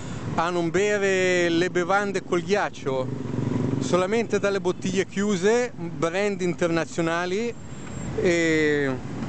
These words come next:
e non, eh, mai, eh, prendere il ghiaccio, nemmeno al McDonald's, perché prendono anche loro questo ghiaccio qua, non hanno la macchinetta. A me è capitato di vedere nei fast food, non hanno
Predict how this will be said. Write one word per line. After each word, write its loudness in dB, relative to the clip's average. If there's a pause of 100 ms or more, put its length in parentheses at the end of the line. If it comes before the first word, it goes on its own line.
(1200)
e 2
non, 4
eh, 4 (460)
mai, 4 (1500)
eh, 4
prendere 0
il 0
ghiaccio, 0
nemmeno 2
al 2
McDonald's, 0
perché 2
prendono 0
anche -4
loro 2
questo -4
ghiaccio -2
qua, 2
non -2
hanno 2
la 2
macchinetta. -2 (180)
A 0
me 6
è 0
capitato -2
di -4
vedere 2
nei 0
fast -2
food, 2
non 4
hanno 2